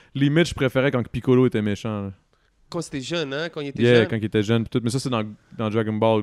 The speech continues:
Speaker 1: Dragon Ball, pas Dragon
Speaker 2: Je
Speaker 1: Ball Z.
Speaker 2: préfère, moi, personnellement, je préfère le Dragon Ball.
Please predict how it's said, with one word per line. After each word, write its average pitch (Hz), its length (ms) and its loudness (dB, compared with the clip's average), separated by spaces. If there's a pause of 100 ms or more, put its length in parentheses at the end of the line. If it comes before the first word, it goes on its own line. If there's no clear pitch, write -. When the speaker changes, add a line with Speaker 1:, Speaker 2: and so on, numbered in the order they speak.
Speaker 1:
Dragon 101 220 -2
Ball, 101 240 -2
pas 113 120 -6
Dragon 98 200 -2
Speaker 2:
Je 98 60 0
Speaker 1:
Ball 95 100 4
Z. 95 60 -2
Speaker 2:
préfère, 226 200 2
moi, 196 240 -2
personnellement, 202 600 -2
je - 60 -10
préfère 170 260 -6
le 143 80 -4
Dragon 135 360 -6
Ball. 120 340 -8